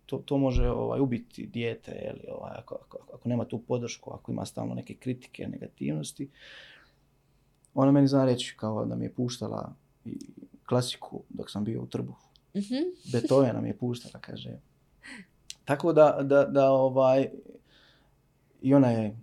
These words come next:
Speaker 1: naravno, i isto veliki umjetnik i rado-, radio sam i lutkarske predstave u, u njezinoj režiji. Tako da
Speaker 2: Razgovaraš često s majkom o tome,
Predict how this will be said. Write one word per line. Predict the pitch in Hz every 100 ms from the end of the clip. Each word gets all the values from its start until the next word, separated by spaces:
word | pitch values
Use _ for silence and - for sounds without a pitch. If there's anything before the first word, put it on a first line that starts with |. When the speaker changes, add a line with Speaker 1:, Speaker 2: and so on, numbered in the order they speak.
| _
Speaker 1:
naravno, | - 110 107 104 107
i | 110 - _ -
isto | - 110
veliki | 113 - - 123
umjetnik | 135 120 117 113 113 -
i | 113 110 110 107 107 120 _
rado-, | - 120 123 -
radio | 120 113
sam | 110 107
i | 113
lutkarske | 120 127 107 - -
predstave | 135 127 120 98 107 - _ _ _ _ _ _ _ _ _ _
u, | - 113 -
u |
njezinoj | 110 110 110 104 110
režiji. | 151 160 151 160 151 - _ _ _ _ _ _ _
Tako | - 127 127 127
da | 127 127 123 - _ _ -
Speaker 2:
Razgovaraš | 202 196 226 226 190
često | - 202 185
s | 170
majkom | 180 175 160
o | 160
tome, | 170 160 151